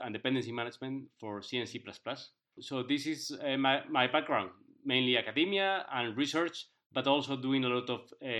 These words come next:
industrial projects for, for companies while I was at university.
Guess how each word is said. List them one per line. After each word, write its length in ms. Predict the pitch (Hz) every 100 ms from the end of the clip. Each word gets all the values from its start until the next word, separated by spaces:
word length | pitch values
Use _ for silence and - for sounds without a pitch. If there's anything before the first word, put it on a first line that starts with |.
| 113
industrial 560 | 139 127 131 131 135 127
projects 400 | 131 113 107 -
for, 300 | - 107 101
for 220 | - 107
companies 600 | 101 117 98 90 90 - _
while 160 | 107 104
I 60 |
was 180 | 101 95
at 120 | 95 98
university. 500 | 92 90 - -